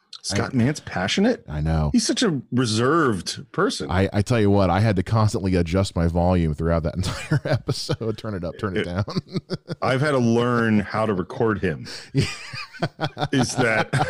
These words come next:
Speaker 1: I gotta give him a lot of headroom because he gets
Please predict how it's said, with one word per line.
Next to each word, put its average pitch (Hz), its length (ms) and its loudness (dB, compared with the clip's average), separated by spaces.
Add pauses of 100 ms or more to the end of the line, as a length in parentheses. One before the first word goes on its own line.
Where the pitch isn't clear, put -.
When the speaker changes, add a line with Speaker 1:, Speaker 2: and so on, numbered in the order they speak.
(200)
Speaker 1:
I 131 80 0
gotta 123 320 2
give - 180 0
him 113 120 2
a 117 40 2
lot 110 240 2
of 104 80 2
headroom 107 480 2
because 98 600 -4 (600)
he 104 140 0
gets 98 260 -2